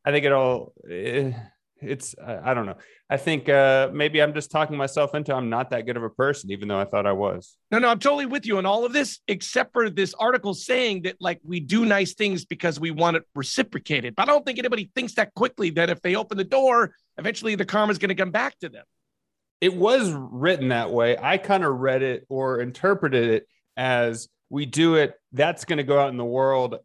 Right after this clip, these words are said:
Speaker 1: and other people will do it, a-, again, with the paying
Speaker 2: Yeah.
Speaker 1: it forward. Like, if someone,
Speaker 2: Yeah.
Speaker 1: uh, if someone's nice to me, like, I feel like when someone holds a door for me after the gym, I'm like, "You know what?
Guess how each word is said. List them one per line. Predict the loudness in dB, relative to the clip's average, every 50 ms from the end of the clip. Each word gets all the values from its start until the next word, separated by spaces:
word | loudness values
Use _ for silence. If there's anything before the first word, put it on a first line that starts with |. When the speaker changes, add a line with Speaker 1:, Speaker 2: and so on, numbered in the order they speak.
| _
Speaker 1:
and | -12 -12 -8 -2
other | -2 0 0 0
people | -2 -2 -6 -6 -4 -4 -4 -2
will | -2 -4
do | -4 -4 -2 -2 0
it, | 0 -2 -2 -6 _ _ _ _ _ _ _ _ _ _ _ -20 -20 _ 0
a-, | 0
again, | 2 2 2 2 2 2 2
with | 2 0
the | 0
paying | 2 4 4 4 4 2
Speaker 2:
Yeah. | 0
Speaker 1:
it | -4
forward. | -4 -2 0 2 2 2 0
Like, | 0 -2 -4
if | -2
someone, | -2 -2 0 2 0 0
Speaker 2:
Yeah. | 0 -2 -6 _ _ _ _ _ _ _ _ _ _ _ _ _ _ _ _ -4 -2
Speaker 1:
uh, | 0 2 2 2 0 -2
if | -2
someone's | -2 -2 -2 -2 -4 -6 -6
nice | -4 -2 -2 -2 -4 -6
to | -6 -6 -6
me, | -4 -6 -4 0
like, | 0 0 0 0 -2 -10 _ _ _ _
I | 0 2 2 2
feel | 0 -4 -10 -18 _ -4 0 0 2 2
like | 2 4 4 2 2 0
when | -2 -4 -4
someone | -2 -4 -4 -4 -2
holds | -2 -2 -2 -4 -4 -6
a |
door | -2 0 0 0 0
for | -2 -4
me | -2 -2
after | -2 -4 -6 -10
the | -12
gym, | -10 -4 -2 2 2 2 2 2
I'm | 0 0
like, | -2 -2 -2
"You | -4 -2
know | 0 0
what? | 2 2 0 0 -2